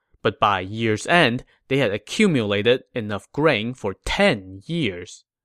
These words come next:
Yang Hu was also not one for big military displays. When he was with the army, he did not wear armor. Instead,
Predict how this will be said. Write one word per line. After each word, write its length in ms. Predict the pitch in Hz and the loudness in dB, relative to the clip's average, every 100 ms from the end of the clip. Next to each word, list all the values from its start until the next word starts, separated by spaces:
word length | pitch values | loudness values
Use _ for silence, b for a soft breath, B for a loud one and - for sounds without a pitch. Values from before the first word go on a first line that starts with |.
| _ _ _ _ _ | _ _ _ _ _
Yang 260 | 123 123 | 2 2
Hu 160 | 151 247 | 4 4
was 160 | 135 107 | 4 4
also 320 | 151 143 107 | 2 2 -2
not 300 | 113 139 117 | 2 2 2
one 260 | 139 120 | 0 0
for 160 | 107 107 | -2 -6
big 320 | 98 156 127 | 0 0 0
military 560 | 127 135 113 - 104 101 | 0 0 0 0 -2 0
displays. 800 | 107 - - 180 117 92 - - b b - | -4 -6 2 4 4 0 -12 -20 b b -2
When 160 | 117 | 0
he 120 | 139 | 4
was 220 | 214 160 135 | 4 4 2
with 220 | 185 - | -2 -2
the 120 | 113 | 0
army, 540 | 156 175 123 117 151 _ | 4 4 4 0 -2 _
he 100 | - | -4
did 140 | 170 123 | 0 2
not 260 | 135 120 | 4 2
wear 340 | 113 160 165 110 | 2 4 4 2
armor. 500 | 143 180 117 92 92 _ _ | 2 2 2 -4 -8 _ _
Instead, 560 | 131 113 - 190 120 | -6 -4 0 4 4